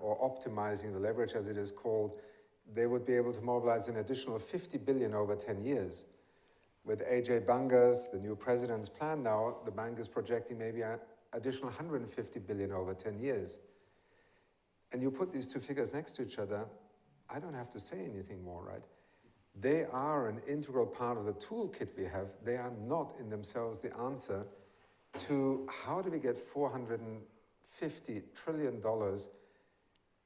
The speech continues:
increasingly invested in the future and in transition rather than in rent-seeking economies and cementing and calcifying the economy of yesterday. And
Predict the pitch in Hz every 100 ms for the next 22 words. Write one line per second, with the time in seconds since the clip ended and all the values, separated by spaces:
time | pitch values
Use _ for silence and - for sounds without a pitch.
0 | _ 120 113 - 180 175 143 123 104 127
1 | 127 - 156 101 - 370 370 - - 151
2 | - 101 - 196 196 107 104 113 110 101
3 | 113 110 104 98 - - _ _ _ _
4 | _ _ _ 101 127 147 - 135 135 113
5 | 101 - 127 143 139 147 127 - 104 98
6 | - 107 113 135 131 139 143 107 104 -
7 | 117 117 123 - 117 113 113 117 - _
8 | _ _ _ _ _ _ 107 104 - 113
9 | 117 120 165 180 - 104 98 98